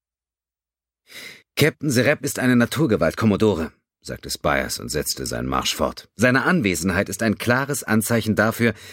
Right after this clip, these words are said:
dass die Sternflotte bei ihrer Verhandlung nichts dem Zufall überlassen will.“ Er zögerte und hielt abwehrend eine Hand hoch. „Man wirft sie nicht den Löwen vor oder so etwas, aber man will sicher gehen, dass bei diesem Verfahren alles seine Richtigkeit hat.“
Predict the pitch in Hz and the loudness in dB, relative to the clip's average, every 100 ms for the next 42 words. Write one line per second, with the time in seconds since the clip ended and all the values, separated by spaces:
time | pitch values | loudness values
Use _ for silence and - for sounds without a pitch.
0 | - - 107 110 - 123 135 120 123 104 | -20 -8 -2 0 2 2 2 0 -2 2
1 | 113 110 104 110 101 113 104 104 123 - | 2 2 2 2 2 2 2 2 0 -4
2 | - 127 113 - 135 85 65 80 82 101 | 0 2 2 0 -2 -2 -2 0 0 0
3 | 87 90 - _ _ _ _ _ - - | 0 0 -2 _ _ _ _ _ -16 -6
4 | - 90 71 80 71 _ _ _ _ - | 0 0 0 -2 -6 _ _ _ _ -6
5 | 87 - 82 - 80 73 76 76 76 71 | -6 -4 -6 -2 -2 -2 -4 -2 -2 -4
6 | - 62 - _ _ _ _ - - - | -6 -8 -10 _ _ _ _ -20 -20 -8
7 | - 110 127 139 - 135 120 113 117 160 | 0 4 4 2 0 0 2 2 4 2
8 | 107 92 117 104 98 101 98 95 101 85 | 0 0 2 4 4 2 2 0 0 -2
9 | - _ _ _ 113 113 113 107 98 127 | -6 _ _ _ 2 4 4 2 0 0
10 | 135 104 110 107 - _ 113 - 107 117 | 0 2 2 2 -2 _ -6 2 2 4
11 | 117 110 110 113 107 110 - 123 139 135 | 0 0 0 2 0 0 0 0 0 0
12 | 120 117 117 131 - 80 - 82 82 - | 2 2 2 -2 -6 -8 -4 -2 -4 -6